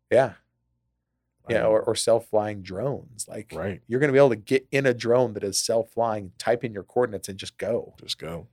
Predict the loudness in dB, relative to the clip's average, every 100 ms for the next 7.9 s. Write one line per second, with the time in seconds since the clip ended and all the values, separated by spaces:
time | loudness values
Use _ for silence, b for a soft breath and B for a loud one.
0 | 0 4 8 8 6 0 -2 2 4 4
1 | 2 0 4 6 4 2 -2 0 0 0
2 | -4 -4 -4 -6 -6 -6 0 0 0 -6
3 | _ _ _ -8 -6 -2 -2 -2 -2 0
4 | 0 -2 -2 -4 -8 -2 -2 -2 -6 -6
5 | -10 _ _ -10 -6 2 2 2 -4 -6
6 | -4 -2 0 0 0 -2 0 2 2 0
7 | -4 -4 -4 -6 -2 0 0 -4